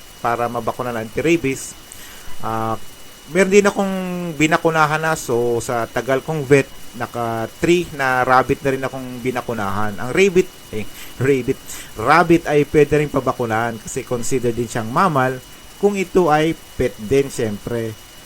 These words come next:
Pero, syempre, pagka ito ay, ah, food animal, masyado lang marami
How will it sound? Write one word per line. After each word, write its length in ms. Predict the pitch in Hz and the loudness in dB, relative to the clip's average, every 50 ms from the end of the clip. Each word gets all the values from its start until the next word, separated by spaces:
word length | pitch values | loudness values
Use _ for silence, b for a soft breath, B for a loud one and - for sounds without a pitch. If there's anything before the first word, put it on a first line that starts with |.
| - - - - | -20 -18 -12 -8
Pero, 240 | 127 131 127 143 147 | -4 -2 2 2 2
syempre, 400 | 147 - 170 156 151 - 165 165 | 2 2 2 0 2 0 -2 0
pagka 240 | - 143 - - 147 143 139 | 0 -2 0 0 0 0 0
ito 160 | - - 143 | 2 4 6
ay, 160 | 139 139 139 | 6 6 6
ah, 240 | 135 135 135 135 131 123 117 - - - - | 6 4 2 2 0 -2 -6 -8 -12 -6 0
food 160 | 143 143 139 - 113 | 0 0 2 2 0
animal, 400 | 135 143 147 156 156 143 131 123 123 127 | 0 0 0 -2 -2 0 0 0 -2 -4
masyado 320 | 127 - 139 127 120 123 131 127 | -4 -2 -2 -2 -2 -2 -4 -4
lang 160 | 127 123 123 | -4 -6 -2
marami 480 | 123 120 123 131 131 123 120 110 107 | -2 0 0 0 0 -2 -4 -4 -6